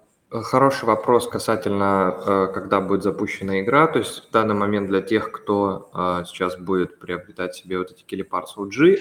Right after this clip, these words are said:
они будут, э, как вначале об этом говорили, использоваться в качестве аватаров в этой игре. Ну и то есть, судя по всему, ам, this, э, Kelly Parts O G will, э,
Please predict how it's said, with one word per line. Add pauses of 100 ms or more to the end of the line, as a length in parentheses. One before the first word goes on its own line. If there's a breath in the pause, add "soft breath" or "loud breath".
они
будут,
э,
как
вначале
об
этом
говорили,
использоваться
в
качестве
аватаров
в
этой
игре. (420 soft breath)
Ну
и
то
есть,
судя
по
всему, (260 loud breath)
ам, (800)
this,
э,
Kelly
Parts
O
G
will,
э,